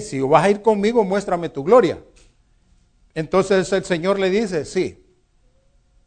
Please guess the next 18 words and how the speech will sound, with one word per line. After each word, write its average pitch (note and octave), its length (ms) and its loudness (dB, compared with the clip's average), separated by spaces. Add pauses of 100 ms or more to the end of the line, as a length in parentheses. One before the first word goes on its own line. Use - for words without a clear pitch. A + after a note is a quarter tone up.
(1160)
Y D3 120 -10
lo C#3+ 160 -2
esconde G3+ 640 -2
en D3+ 120 -6
medio F3+ 280 -2
de D#3+ 100 -4
una E3 220 -2
peña A3+ 400 -2 (520)
y D#3 120 -6
lo C#3 160 -2
tapa F#3+ 500 0 (880)
con C#3 200 -4
la B2 80 -2
mano B2 300 -4 (920)
para G#2 220 -10
que A2+ 100 -16
no A#2+ 140 -10
vea C#3 420 -4